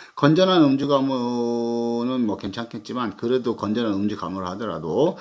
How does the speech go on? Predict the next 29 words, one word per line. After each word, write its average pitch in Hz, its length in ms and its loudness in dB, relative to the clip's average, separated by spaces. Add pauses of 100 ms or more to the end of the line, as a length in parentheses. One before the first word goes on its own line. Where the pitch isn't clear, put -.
(160)
술을 165 300 -2
마시면 117 540 -2
실수하는 143 520 -6
거니까요. 95 560 -8 (220)
이런 101 240 0
실수하지 147 460 -2
않도록 131 480 -2
주의하고 82 520 -8
조심할 - 420 -14
필요성이 113 720 -2
있는 127 340 -2 (160)
하루라 90 640 -14
보시면 78 480 -12
되겠습니다. - 800 -18 (560)
어, 139 100 6
소띠분들, 170 800 4
어, 95 260 -10
여기 104 200 -4
화개살의 120 1080 -2
단점을 131 680 -2
잘 87 520 -4 (260)
관리하신다면, 101 880 -2 (220)
어, 87 100 -12
소띠분들 107 880 -6
어느 147 300 2
때보다도 131 560 0
좋은 85 280 -10
한 85 200 -16
달 - 380 -6